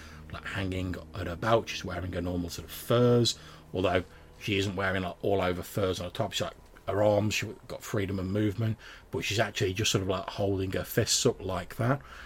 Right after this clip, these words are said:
However, as she starts moving forward, you and only you, Brock, you recognise, being an Ice Walker, that what she's actually doing is she's effectively, like,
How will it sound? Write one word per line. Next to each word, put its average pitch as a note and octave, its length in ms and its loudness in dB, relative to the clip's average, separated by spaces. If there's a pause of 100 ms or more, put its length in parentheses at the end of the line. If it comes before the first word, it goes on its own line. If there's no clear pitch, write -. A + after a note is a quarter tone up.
(100)
However, A#2 480 4 (420)
as C3+ 220 4
she - 220 2
starts - 420 4
moving A2+ 360 4
forward, A2+ 460 6 (140)
you C#3+ 240 6
and B2 80 8
only C#3 320 8
you, F2+ 240 0
Brock, E2+ 440 -4 (480)
you C3+ 220 6
recognise, A#2 880 4 (420)
being B2 240 6
an A2 100 2
Ice C3 220 4
Walker, F2+ 460 -4 (640)
that F2+ 180 -2 (220)
what B2 260 2
she's A#2 240 0 (140)
actually A2 560 -2
doing G2 540 2 (760)
is G2 340 0
she's - 220 -4
effectively, G#2+ 580 2
like, F#2+ 220 -4